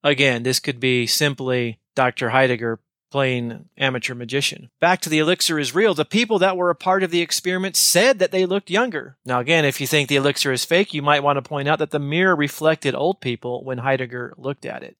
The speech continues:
In other words, the people thought they were young, but the mirror showed them to look old. However, as piece of evidence number four that the elixir is real, the mirror reflected the woman's young appearance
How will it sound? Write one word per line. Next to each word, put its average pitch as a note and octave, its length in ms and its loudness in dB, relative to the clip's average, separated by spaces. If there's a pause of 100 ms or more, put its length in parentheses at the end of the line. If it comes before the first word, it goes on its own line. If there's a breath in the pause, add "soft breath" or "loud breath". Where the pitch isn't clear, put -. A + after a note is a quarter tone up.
(120)
In C3 80 0
other D3 160 2
words, C3 160 0
the B2 80 -6
people D3+ 300 2
thought E3+ 280 4
they D#3 100 4
were C3+ 120 2
young, C#3+ 240 -2
but D#3 140 -4
the D#3 80 -6
mirror E3+ 200 -2
showed D#3+ 280 0
them D#3+ 160 -4
to D#3+ 100 -8
look D3+ 220 -6
old. C3+ 420 -2 (220)
However, A3 840 4 (340)
as C#3 380 2 (180)
piece E3+ 180 0
of C#3 80 -2
evidence C#3+ 380 2
number C#3 240 -2
four D3 460 0
that C3+ 160 0
the C3+ 100 -2
elixir C3+ 400 -2
is A#2+ 140 -8
real, D3 420 2 (560)
the C#3 140 -2
mirror F3+ 340 4
reflected D#3+ 600 2
the D3 60 2
woman's C#3+ 600 -4
young D3 400 -2
appearance C#3 720 -4